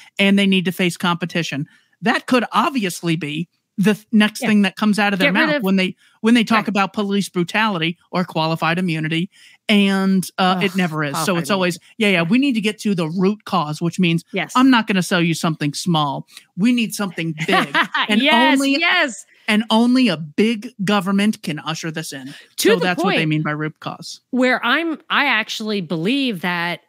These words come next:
Speaker 2: they are creating this crisis to sell us those solutions, which have absolutely nothing to do with this crisis, that they fabricate the crisis. Not just do the policies abroad create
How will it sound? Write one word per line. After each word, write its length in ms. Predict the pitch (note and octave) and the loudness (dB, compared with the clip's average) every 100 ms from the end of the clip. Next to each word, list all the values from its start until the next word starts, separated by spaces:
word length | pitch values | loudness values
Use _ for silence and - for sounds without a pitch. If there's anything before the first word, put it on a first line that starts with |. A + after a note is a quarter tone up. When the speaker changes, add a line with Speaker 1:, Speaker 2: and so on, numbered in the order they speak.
| - | -8
Speaker 2:
they 580 | F#3 G3 F#3+ E3+ E3 E3+ | -4 -2 -2 -2 -4 -4
are 260 | G#3 F3+ D#3 | -4 -4 -4
creating 560 | - G#3+ F#3+ G#3+ G#3+ | -4 -4 -2 -2 -2
this 160 | F#3 - | -4 -6
crisis 420 | - G#3+ - F3+ | -6 -6 -6 -10
to 120 | - E3 | -8 -6
sell 300 | - G#3+ G#3+ | -4 -4 -4
us 140 | D#3 | -4
those 200 | G3 E3+ | -6 -6
solutions, 440 | - F#3+ F#3 F3+ D#3+ | -4 -4 -2 -4 -6
which 140 | D3 | -6
have 200 | E3+ D#3+ - | -6 -6 -4
absolutely 680 | F#3+ F#3 - F3+ E3+ F3 | -4 -4 -4 -4 -4 -4
nothing 440 | D#3 F3 G3+ G3 F3+ | -2 0 -2 -4 -8
to 100 | D#3+ | -4
do 140 | A3+ | -2
with 140 | C4+ - | -2 -4
this 160 | D#3+ | -10
crisis, 320 | - C#3 - D3 | -8 -10 -8 -8
that 140 | E3 | -6
they 100 | F3 | -6
fabricate 560 | D3+ G3 A3+ C4+ B3+ - | -2 0 0 -2 -4 -4
the 60 | |
crisis. 520 | G3+ G3 F#3+ G#3 G3 - - - - | -6 -6 -4 -4 -6 -8 -16 -20 -4
Not 280 | A#3 C#4+ B3+ | 0 2 0
just 320 | - C#4 - | -2 -2 -2
do 100 | A#3 | -4
the 100 | F3+ | -4
policies 640 | D#3+ - B3+ C4+ - B3 G3+ | -6 -2 -2 0 -2 -4 -2
abroad 580 | F#3+ - G#3+ B3 G3+ D#3 | -4 -4 -2 0 -2 -6
create 720 | - G3 E3+ A3+ A#3 G3 E3 | -4 -4 -2 0 0 0 -4